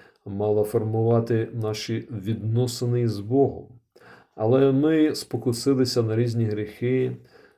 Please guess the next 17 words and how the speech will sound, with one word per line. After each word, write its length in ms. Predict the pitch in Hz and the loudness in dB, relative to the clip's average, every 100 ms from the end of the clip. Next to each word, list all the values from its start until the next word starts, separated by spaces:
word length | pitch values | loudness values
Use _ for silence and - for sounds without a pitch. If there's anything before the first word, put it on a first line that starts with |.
| _ - | _ -10
Батьки 460 | 107 113 - 156 | -4 -4 0 2
виховували 640 | 143 139 147 139 135 127 123 | 4 4 6 6 6 6 2
нас, 580 | 131 127 - - - - _ 113 | 2 0 -4 -8 -12 -18 _ -8
е, 340 | 107 104 104 104 | -6 -6 -6 -4
як 460 | 113 110 - - _ _ _ 110 | -2 -4 -10 -20 _ _ _ -6
люди 800 | 110 113 120 117 117 113 113 - _ | -2 -2 0 2 2 2 -2 -8 _
здебільшого 1300 | 98 92 104 98 117 113 - 113 104 107 104 101 - | -14 -8 -6 -4 -2 -4 -6 -6 -4 0 0 -2 -8
невіруючі. 960 | 120 113 110 127 120 90 90 92 - 65 | -4 -2 0 0 0 -2 -8 -12 -14 -12
І, 60 | 113 | -8
на 180 | 95 92 | -6 -6
жаль, 360 | 92 120 127 120 120 - - _ | 0 2 2 0 -8 -18 -20 _
таке 240 | - 107 156 | -6 0 2
виховання, 680 | 147 - 135 143 143 139 127 | 2 2 4 4 4 4 4
воно 560 | 113 117 127 127 - - | 4 4 4 2 -2 -12
зробило 680 | 110 110 120 113 135 127 123 | -6 -2 0 2 4 4 4
нас 360 | 131 127 117 104 | 2 0 -2 -6
невіруючими. 960 | 104 101 104 95 92 92 - 92 87 | -6 -6 -6 -4 -6 -8 -12 -14 -14